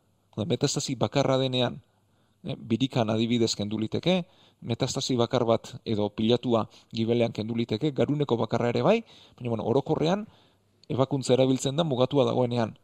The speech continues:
Horregatik da oso garrantzitsua minbizi mota batzuk azkar atzean batea. Ja, adibidez, azaleko melanoma, azalean, larru azalean bakarrik dagoenean, kendu eta sendatua dago.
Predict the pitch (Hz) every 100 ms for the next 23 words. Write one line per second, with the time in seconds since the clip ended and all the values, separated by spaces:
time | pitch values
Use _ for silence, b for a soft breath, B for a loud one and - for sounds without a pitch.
0 | b b b b b - - 156 151 147
1 | 143 143 - _ _ _ - 131 131 143
2 | 143 139 170 131 123 127 139 131 135 139
3 | 160 123 - 110 107 104 110 - - b
4 | b b - 107 107 113 117 110 104 123
5 | 117 110 110 120 120 131 196 B B B
6 | B - - - 127 127 113 117 123 -
7 | 131 120 113 123 120 117 127 135 165 170
8 | 147 139 165 202 - 147 107 117 117 110
9 | 113 107